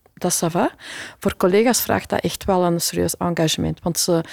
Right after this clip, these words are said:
elke collega wordt een stukje vrijgesteld in hun opdracht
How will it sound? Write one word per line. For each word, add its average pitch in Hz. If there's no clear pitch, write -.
elke 196
collega 185
wordt 151
een 247
stukje -
vrijgesteld 208
in 202
hun 196
opdracht -